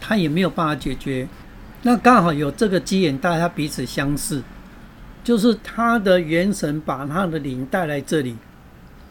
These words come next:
那我只是用身心的角度来去帮他以后，那他本身也得到了，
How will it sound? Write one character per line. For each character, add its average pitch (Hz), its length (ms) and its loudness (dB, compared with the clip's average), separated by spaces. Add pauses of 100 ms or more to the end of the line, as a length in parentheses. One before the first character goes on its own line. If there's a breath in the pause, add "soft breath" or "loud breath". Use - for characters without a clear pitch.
(120)
那 254 100 4
我 202 240 4
只 131 220 -6
是 170 200 -4
用 190 220 0 (580 loud breath)
身 220 300 6
心 214 240 2
的 170 160 4
角 127 300 -2
度 175 200 0
来 139 180 -2
去 160 300 -2
帮 156 220 0
他 151 180 0
以 120 140 -6
后， 139 340 0 (640)
那 180 140 -2
他 226 340 2 (100)
本 139 240 4
身 190 200 0
也 156 100 0
得 143 240 -6
到 151 240 0
了， 127 220 -4